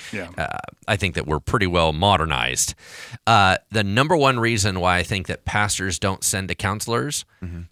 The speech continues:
Speaker 2: is that you're sending a person in vulnerability
Speaker 3: Mm.
Speaker 2: to another person that will now have power to put into their lives,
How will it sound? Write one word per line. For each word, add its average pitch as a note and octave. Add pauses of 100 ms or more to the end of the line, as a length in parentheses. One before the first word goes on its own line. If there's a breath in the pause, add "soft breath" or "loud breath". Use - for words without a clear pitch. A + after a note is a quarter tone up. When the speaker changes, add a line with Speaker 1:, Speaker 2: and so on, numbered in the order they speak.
(140)
Speaker 2:
is A2
that G#2
you're F#2
sending C3
a C3+
person G2+
in F#2+
vulnerability F2+ (300)
Speaker 3:
Mm. F2 (260)
Speaker 2:
to G#2
another G2+
person G#2
that F#2
will F#2
now F#2
have F2
power A#2
to G2+
put G#2+
into A2
their G#2
lives, D#2+